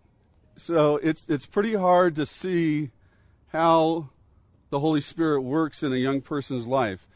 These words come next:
And I'm not standing up here tonight to try and say that young people can't be saved. That's not my point.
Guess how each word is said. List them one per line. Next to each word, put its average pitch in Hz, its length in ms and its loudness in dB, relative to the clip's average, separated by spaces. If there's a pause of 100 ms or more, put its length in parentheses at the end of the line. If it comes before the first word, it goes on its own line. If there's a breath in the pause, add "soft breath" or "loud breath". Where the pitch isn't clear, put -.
(320 soft breath)
And 139 140 -4
I'm 139 140 0
not 180 320 2
standing 170 420 0
up 160 160 -4
here 156 160 -2
tonight 151 460 -4 (140)
to 147 180 -6
try 151 320 -2
and 139 120 -2
say 143 280 -2
that 123 180 -2
young 139 220 -2
people 123 320 -8
can't 135 260 -6
be 117 100 -6
saved. 113 440 -4
That's 117 200 -8
not 147 160 -4
my 127 140 -2
point. 117 480 -6